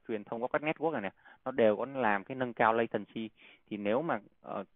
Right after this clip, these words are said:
cái người B này nó chỉ cần truy cập đến cái nơi mà gần nhất với nó thôi, mà một cái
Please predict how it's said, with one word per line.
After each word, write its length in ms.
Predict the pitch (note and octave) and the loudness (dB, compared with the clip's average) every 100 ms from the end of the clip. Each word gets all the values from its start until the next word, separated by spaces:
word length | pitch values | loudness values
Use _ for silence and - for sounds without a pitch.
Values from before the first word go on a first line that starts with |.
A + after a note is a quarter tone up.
| _ _ - - | _ _ -20 -6
cái 100 | D3 | 0
người 140 | C#3 | 4
B 40 | A2+ | 8
này 320 | A#2+ A2+ G2 | 8 8 2
nó 60 | A2+ G#2 | -4 -4
chỉ 80 | |
cần 120 | - - B2+ | -4 -4 -6
truy 80 | |
cập 240 | A#2 G#2+ - | -6 -6 -2
đến 140 | G#2+ - | -4 -4
cái 80 | C3 | -2
nơi 160 | B2 A2+ | 0 0
mà 100 | G2+ | 4
gần 180 | G2+ | 4
nhất 140 | A2+ - | 4 0
với 100 | B2+ | 0
nó 140 | A#2 | 0
thôi, 140 | D3 B2+ - - - _ _ _ | 0 -2 -4 -20 -20 _ _ _
mà 180 | G#2+ G#2+ | -2 -2
một 140 | G#2+ F2+ | -4 -10
cái 240 | - E3 | 2 2